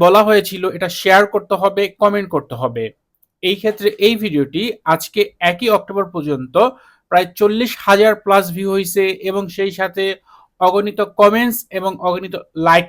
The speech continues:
পড়েছে ভিডিওতে। তো আপনাদের উদ্দেশ্যে ছিল যে আপনারা যারা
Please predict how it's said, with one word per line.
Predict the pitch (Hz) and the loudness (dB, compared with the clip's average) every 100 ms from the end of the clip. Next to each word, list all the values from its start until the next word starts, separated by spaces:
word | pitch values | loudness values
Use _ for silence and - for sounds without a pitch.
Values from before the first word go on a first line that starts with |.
| - | -2
পড়েছে | 147 143 131 | -4 -4 -8
ভিডিওতে। | 123 120 120 110 - _ _ _ _ _ | -6 -8 -6 -8 -8 _ _ _ _ _
তো | 190 - 185 | -6 2 2
আপনাদের | 220 226 233 220 175 _ _ _ _ | 4 4 4 4 -2 _ _ _ _
উদ্দেশ্যে | 202 190 220 226 220 214 | -6 0 0 4 4 4
ছিল | 220 208 208 - 151 151 | 0 2 2 -2 -14 -6
যে | 180 175 175 _ _ 165 | -4 -4 -6 _ _ 0
আপনারা | 156 196 190 175 - _ _ - 131 | 0 2 4 4 2 _ _ -10 2
যারা | 175 | 4